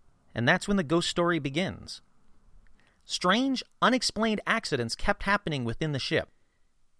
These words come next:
In nineteen sixty-three, it crashed into a reef off the coast of Australia. It was towed to Fremantle for repairs,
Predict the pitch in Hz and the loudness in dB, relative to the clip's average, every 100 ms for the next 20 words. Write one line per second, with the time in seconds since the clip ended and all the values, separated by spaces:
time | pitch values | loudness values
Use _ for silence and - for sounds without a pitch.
0 | - 143 185 214 233 240 277 - 269 - | -2 2 2 2 2 0 -2 -4 -4 -2
1 | 117 113 170 - 135 - 185 226 - 190 | -2 -2 -6 -6 -6 2 2 4 2 0
2 | 175 160 135 240 170 - 156 208 - - | 4 4 4 0 -2 2 4 4 0 0
3 | 196 - 165 165 - 180 190 95 - - | 0 2 2 2 2 2 2 0 -6 -16
4 | - _ _ _ _ - 165 170 - 262 | -20 _ _ _ _ -2 2 2 6 6
5 | 208 170 - 135 - 285 269 127 120 135 | 8 4 0 -8 0 2 4 2 0 0
6 | 147 123 - 262 139 110 | 2 2 6 6 6 2